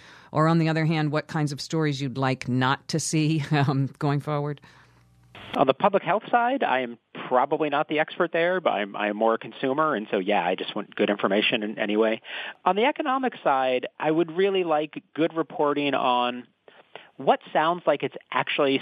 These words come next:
Speaker 2: specific and responsive to the crisis in front of us versus what is just packaging long-held ideological preferences and trying to exploit the,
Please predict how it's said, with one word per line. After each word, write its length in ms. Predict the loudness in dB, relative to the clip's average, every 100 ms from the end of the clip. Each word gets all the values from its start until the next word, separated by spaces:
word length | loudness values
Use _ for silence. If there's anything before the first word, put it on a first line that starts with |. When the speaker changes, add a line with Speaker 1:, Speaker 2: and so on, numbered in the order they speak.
| -2
Speaker 2:
specific 500 | -4 -2 0 0 0
and 100 | 0
responsive 640 | -2 2 0 2 -2 -2
to 80 | -2
the 100 | -4
crisis 380 | 0 0 0 -8
in 120 | -2
front 180 | 0 2
of 60 | 2
us 180 | 0 -4 -16 -20 -20 -2
versus 440 | -2 2 0 0
what 260 | 0 2 2
is 100 | -2
just 220 | -6 -8 -6
packaging 800 | -4 0 -2 0 -2 -2 -4 -6
long-held 960 | 0 2 2 -2 -4 0 2 2 0
ideological 600 | -4 -2 2 2 0 -4
preferences 640 | 0 -2 -2 -4 0 0 0
and 180 | -4 -4
trying 300 | -2 0 0
to 160 | 0
exploit 480 | 0 -4 0 0 2
the, 140 | 0